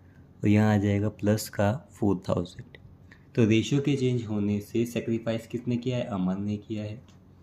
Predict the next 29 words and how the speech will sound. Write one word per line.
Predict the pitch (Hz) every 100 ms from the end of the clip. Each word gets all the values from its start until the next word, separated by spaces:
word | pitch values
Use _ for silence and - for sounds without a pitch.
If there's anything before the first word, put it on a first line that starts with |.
| - - - - - -
और | 98 98
गेन | 92 101 113
किसने | 113 123 120
किया | 120 117
है? |
अकबर | - - 90 90
ने | 90 87
किया | - 92
है। | 87
जब | 95 98
अकबर | 107 107 123
ने | 135 135
गेन | 113 113 113
किया | 110 107
है |
फ़ोर | - 110 104
थाउजेंड | 107 104 113 113
का, | 117 113 131 - - - - - - - - - - -
तो |
बेटा | 107 107
वो | 123
कंपनसेशन | 120 110 101 120 120 120 113 120
की | 117
अमाउंट | 107 107 107
पे | - 113 113
करेगा, | 117 117 110 110 123 -
डेबिट | 101 98 101 120 -
करेंगे | 110 113 110
इसको। | 107 -